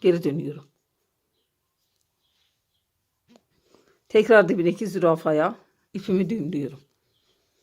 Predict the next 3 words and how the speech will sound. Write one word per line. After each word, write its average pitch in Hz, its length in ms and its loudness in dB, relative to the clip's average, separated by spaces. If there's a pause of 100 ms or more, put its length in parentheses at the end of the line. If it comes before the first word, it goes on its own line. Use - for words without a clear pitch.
(4000)
Ara 240 200 6
kısmına 220 540 0
üç - 300 -10